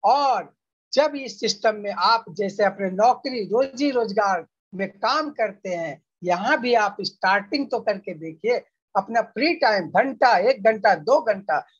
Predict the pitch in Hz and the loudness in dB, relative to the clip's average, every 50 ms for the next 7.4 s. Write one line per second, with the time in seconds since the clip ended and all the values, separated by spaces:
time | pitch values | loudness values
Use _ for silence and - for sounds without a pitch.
0 | _ - 196 190 - - 196 202 202 202 220 208 208 196 185 - - _ - - | _ -6 -6 -6 -2 0 0 0 0 -2 -4 -6 -4 -4 -4 -6 -6 _ -8 0
1 | 202 247 269 220 - 214 180 175 180 156 160 - 226 277 311 - - _ _ _ | 2 2 2 2 -2 -6 -6 -6 -12 -12 -6 0 0 0 0 0 -6 _ _ _
2 | - 233 233 240 233 240 240 202 208 208 196 196 - - 175 - - 294 302 294 | 0 0 0 0 0 -4 -4 -2 -2 -4 -4 -4 -8 -10 -8 -2 -2 -2 -2 0
3 | - 254 214 208 - - 208 196 175 147 - _ _ - 185 196 208 208 196 190 | 0 -2 -2 -2 -2 -4 -2 0 0 -2 -4 _ _ -6 -2 2 2 4 2 2
4 | - - - 180 - - - - 277 302 294 294 - 240 220 208 196 196 190 185 | 0 -4 -12 -12 -12 -10 -8 -2 0 0 0 6 6 6 6 6 2 0 -4 -4
5 | 185 180 175 160 175 170 170 156 156 160 160 156 151 135 - _ _ _ _ _ | -4 -6 -6 -6 -6 -6 -6 -6 -10 -8 -6 -4 -4 -4 -6 _ _ _ _ _
6 | - - 202 214 233 240 233 214 196 170 - 175 160 170 180 208 262 262 - - | -2 0 2 2 4 2 2 0 0 -2 0 2 2 2 4 2 0 0 -2 -10
7 | 247 233 226 226 285 311 320 | -12 -10 -4 -2 -2 -2 -2